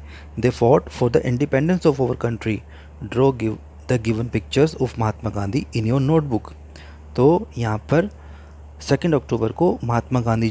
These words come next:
जी और लाल बहादुर शास्त्री जी का बर्थडे यानी जन्मदिन होता है। तो लाल बहादुर शास्त्री जी हमारे भारत के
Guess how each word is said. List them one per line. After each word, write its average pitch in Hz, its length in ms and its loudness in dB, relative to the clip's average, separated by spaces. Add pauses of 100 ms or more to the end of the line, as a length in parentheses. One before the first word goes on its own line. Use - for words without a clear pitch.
जी 170 160 -2 (140)
और 117 80 2
लाल 127 220 0
बहादुर 113 280 -2
शास्त्री 110 360 -2
जी 110 140 -4
का 165 200 4 (920)
बर्थडे 120 400 2 (100)
यानी 117 300 0
जन्मदिन 165 420 2
होता 120 260 2
है। 104 260 -2 (760)
तो 160 300 0 (160)
लाल 135 160 4
बहादुर 131 340 0
शास्त्री 117 380 -4
जी 147 260 -2 (400)
हमारे 117 540 2 (160)
भारत 110 380 -2
के 185 240 0